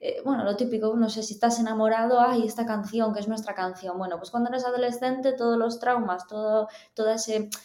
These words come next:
revoltijo emocional que tienes, parece que, bueno, pues lo transmites a través muchas veces de la música. Y, y entonces es lo, un poco lo que quiere, eh, transmitir, era su manera de expresarse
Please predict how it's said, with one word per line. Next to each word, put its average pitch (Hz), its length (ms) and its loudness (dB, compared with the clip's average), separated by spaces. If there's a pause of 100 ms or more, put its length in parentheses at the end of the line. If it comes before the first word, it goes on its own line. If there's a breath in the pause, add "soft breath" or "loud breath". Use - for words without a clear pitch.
(120 loud breath)
revoltijo 214 680 -2
emocional 196 460 -4
que 220 140 -4
tienes, 233 440 0
parece 202 440 -4
que, 214 180 -2
bueno, 214 300 -10
pues - 200 -20
lo 196 160 -4
transmites 208 600 -6
a 202 60 -12
través 190 420 -6
muchas 190 240 -16
veces 196 200 -12
de 214 80 -6
la 175 120 -10
música. 175 560 -18 (560 loud breath)
Y, 233 560 2
y 262 120 4
entonces 294 340 0
es 359 80 2
lo, 370 140 0
un 302 140 -2
poco 294 180 2
lo 339 120 -2
que 320 100 -6
quiere, 302 420 -2 (100)
eh, 190 340 -4
transmitir, 185 600 -6
era 226 220 -2
su 233 160 -8
manera 208 320 -4
de 185 60 -4
expresarse 214 800 -8